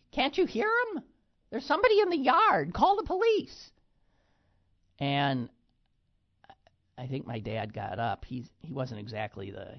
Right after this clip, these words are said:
you know, grab a baseball bat type. I think he got up and peeked out the window, and he said to my mother,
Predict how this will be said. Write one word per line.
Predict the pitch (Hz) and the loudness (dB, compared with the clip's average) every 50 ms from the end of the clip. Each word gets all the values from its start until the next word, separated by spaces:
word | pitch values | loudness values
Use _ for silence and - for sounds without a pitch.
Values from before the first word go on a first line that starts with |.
| - | -16
you | - - 110 | -14 -14 -12
know, | - - - - - - - _ _ | -12 -14 -16 -18 -20 -20 -20 _ _
grab | - 113 107 107 98 | -12 -10 -8 -8 -10
a | - - - _ _ | -10 -16 -20 _ _
baseball | - 113 110 110 - - - 90 - - | -12 -10 -10 -10 -12 -12 -12 -12 -12 -10
bat | - 101 - - - - | -12 -12 -14 -14 -14 -14
type. | - - 95 98 - - _ _ _ _ _ _ _ _ _ - | -12 -12 -12 -12 -14 -16 _ _ _ _ _ _ _ _ _ -10
I | - | -8
think | 127 135 139 | -6 -6 -6
he | 131 123 | -6 -4
got | 127 131 120 123 123 120 | -2 0 0 0 0 0
up | 117 117 - | -2 -2 -4
and | 120 113 110 | -6 -6 -6
peeked | - - 135 127 - - | -8 -8 -8 -8 -8 -8
out | 127 120 117 - - | -6 -6 -6 -8 -10
the | 110 101 | -12 -10
window, | 104 113 131 135 127 123 107 107 107 107 - - | -8 -6 -6 -6 -6 -6 -6 -8 -8 -10 -10 -12
and | 120 117 107 107 117 - - _ _ _ _ | -12 -12 -12 -12 -14 -16 -20 _ _ _ _
he | _ - 110 101 | _ -14 -14 -14
said | - - 120 127 151 - 104 | -10 -6 -6 -6 -4 -6 -8
to | - 101 | -10 -12
my | 98 95 98 | -10 -10 -10
mother, | 98 98 95 - - 90 98 95 110 | -8 -10 -10 -10 -10 -12 -14 -14 -16